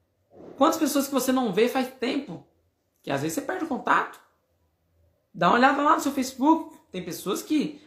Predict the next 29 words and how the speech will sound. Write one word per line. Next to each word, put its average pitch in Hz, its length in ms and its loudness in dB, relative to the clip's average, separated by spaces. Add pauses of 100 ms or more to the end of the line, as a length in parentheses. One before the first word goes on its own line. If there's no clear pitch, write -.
às 190 280 4
vezes, 180 360 2
tá, 220 240 2
tá 160 320 -2
com 180 180 -6
a 170 220 -4
situação - 380 -6
mais 190 160 -4
estável. 392 580 -2 (500)
A - 40 -20
pessoa 180 260 2
tá 233 140 2
postando 220 520 2
lá 247 220 4
que - 100 -8
tá 208 420 2
viajando, 226 580 4
que - 60 -10
tá 214 120 2
indo 220 120 -2
pra 214 140 2
isso, 254 200 2
tá... 220 140 2
então 185 320 0
ela - 400 -4
deve 160 200 -2
tá 165 100 0
com 277 300 -2
dinheiro. 202 500 0